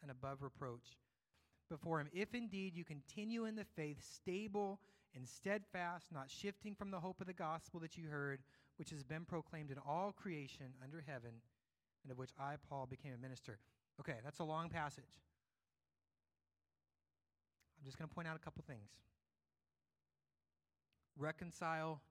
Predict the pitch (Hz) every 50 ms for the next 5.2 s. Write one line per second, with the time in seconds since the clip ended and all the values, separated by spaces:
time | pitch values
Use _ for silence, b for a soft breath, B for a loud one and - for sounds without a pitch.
0 | _ _ - - 190 185 170 156 147 131 - 131 107 104 107 - - - - -
1 | - _ _ _ _ _ _ _ _ _ _ _ _ _ _ _ _ _ _ _
2 | _ _ _ _ _ _ _ _ _ _ _ _ _ _ _ - 160 160 180 175
3 | - 180 165 156 156 147 - 175 156 - 170 165 160 156 147 143 143 147 151 151
4 | 151 143 147 147 143 139 139 139 139 - - - - - 143 143 131 131 135 139
5 | 139 - -